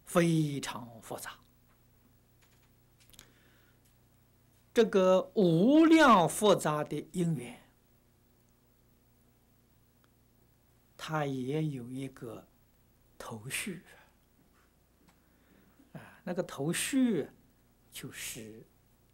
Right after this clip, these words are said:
一念不觉啊，就说无明动向啊，通通从这个地方啊起来的啊，这是我们在前面已经讲的很多了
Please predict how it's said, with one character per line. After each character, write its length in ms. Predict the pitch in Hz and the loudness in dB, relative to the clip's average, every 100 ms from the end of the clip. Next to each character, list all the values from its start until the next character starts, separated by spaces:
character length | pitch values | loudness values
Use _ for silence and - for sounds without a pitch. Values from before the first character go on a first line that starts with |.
| _ | _
一 280 | 143 143 156 | -12 -8 -8
念 640 | 156 147 139 131 120 110 107 - | -6 -8 -10 -12 -16 -20 -20 -14
不 120 | 131 | -14
觉 200 | - - - _ _ _ _ _ _ _ _ _ _ _ _ _ _ - | -14 -18 -20 _ _ _ _ _ _ _ _ _ _ _ _ _ _ -20
啊， 120 | - _ _ _ _ _ | -20 _ _ _ _ _
就 140 | - | -20
说 180 | - - - | -20 -20 -12
无 440 | 131 120 123 151 | -12 -10 -12 -10
明 300 | 131 113 113 117 107 95 _ - | -10 -12 -16 -18 -20 -20 _ -14
动 160 | 117 | -12
向 240 | - - - _ _ _ | -14 -18 -20 _ _ _
啊， 240 | - - _ _ | -20 -20 _ _
通 360 | - 233 311 262 | -4 -2 -2 -6
通 400 | - 156 127 120 | -6 -8 -10 -12
从 300 | - 123 123 | -14 -16 -14
这 100 | 135 | -16
个 120 | 120 | -16
地 160 | 123 107 | -20 -18
方 160 | 110 110 | -20 -20
啊 100 | - _ _ _ _ _ _ | -20 _ _ _ _ _ _
起 200 | - - | -18 -16
来 180 | - - | -20 -20
的 60 | _ _ _ _ _ _ _ _ _ _ _ - | _ _ _ _ _ _ _ _ _ _ _ -20
啊， 80 | 120 _ | -20 _
这 100 | 113 | -18
是 120 | - | -16
我 160 | 101 107 | -18 -18
们 120 | 110 | -18
在 140 | 113 113 | -16 -10
前 320 | - 120 120 | -8 -8 -8
面 380 | 139 139 135 - _ _ _ | -6 -4 -6 -10 _ _ _
已 220 | 127 113 | -20 -20
经 300 | - 131 123 | -16 -16 -14
讲 340 | - 120 101 110 | -14 -14 -14 -16
的 200 | 131 - _ _ _ _ _ _ | -16 -16 _ _ _ _ _ _
很 240 | - - | -16 -14
多 120 | - | -16
了 140 | - | -20